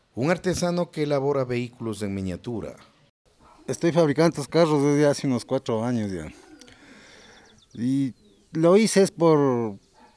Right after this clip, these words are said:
Speaker 2: por lo que me gustaba, así, a-, así, a-, el trabajo este, ¿no? Por eso me he dedicado a hacer, y como las vendo, por eso sigo haciendo. Hasta aquí unos doscientos carros de hacer ya.
Speaker 1: Esta afición nadie lo enseñó,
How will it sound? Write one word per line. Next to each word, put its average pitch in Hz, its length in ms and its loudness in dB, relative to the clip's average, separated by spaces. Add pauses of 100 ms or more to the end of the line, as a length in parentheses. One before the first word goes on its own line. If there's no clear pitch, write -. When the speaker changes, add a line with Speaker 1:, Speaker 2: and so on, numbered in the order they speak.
(200)
Speaker 2:
por 185 120 6
lo 196 60 6
que 208 140 2
me 220 80 6
gustaba, 214 420 2
así, 165 380 6
a-, 110 400 2
así, 110 180 -4
a-, 113 460 0 (540)
el 113 160 -6
trabajo 135 380 2
este, 123 200 -2
¿no? 95 220 -6 (340)
Por 139 140 0
eso 165 160 2
me 143 160 4
he 127 40 2
dedicado 123 640 2
a 104 40 -2
hacer, 139 280 2
y 117 60 -4
como 120 480 0
las 120 340 0
vendo, 170 540 6 (540)
por 131 180 4
eso 170 420 6 (120)
sigo 196 280 4
haciendo. 170 440 2 (240)
Hasta 127 240 -4
aquí 135 180 -2
unos 151 320 0
doscientos 123 400 0
carros 135 300 2
de 123 60 2
hacer 113 220 -2
ya. 95 200 -4 (1000)
Speaker 1:
Esta 139 240 2
afición 135 420 -2
nadie 180 300 0
lo 139 160 0
enseñó, 107 560 -4